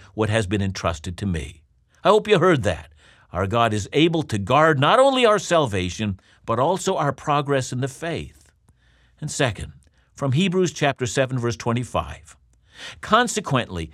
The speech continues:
he is able to save to the uttermost those who draw near to God through him, since he always lives to make intercession for them."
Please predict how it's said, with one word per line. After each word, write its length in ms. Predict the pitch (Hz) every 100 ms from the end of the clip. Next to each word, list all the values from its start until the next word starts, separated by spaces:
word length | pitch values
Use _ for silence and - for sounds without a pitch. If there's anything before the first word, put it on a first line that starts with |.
| -
he 440 | - 247 247 -
is 200 | 240 151 -
able 540 | 190 165 95 73 - - - -
to 80 | 143
save 460 | - 220 262 233
to 100 | 208
the 160 | 202 208
uttermost 680 | 160 139 95 87 85 95 - - 104
those 360 | 147 208 180
who 120 | 170
draw 300 | 135 139 135
near 320 | 127 165 233 -
to 120 | 131
God 360 | 131 139 143
through 160 | 143 143
him, 420 | 90 90 78 87 - - -
since 300 | - 143 139
he 120 | 143
always 560 | 160 190 226 226 226 135
lives 320 | 120 110 110
to 120 | -
make 220 | 117 123 123
intercession 720 | 123 120 - 156 107 - 82
for 180 | - 95
them." 400 | 80 69 58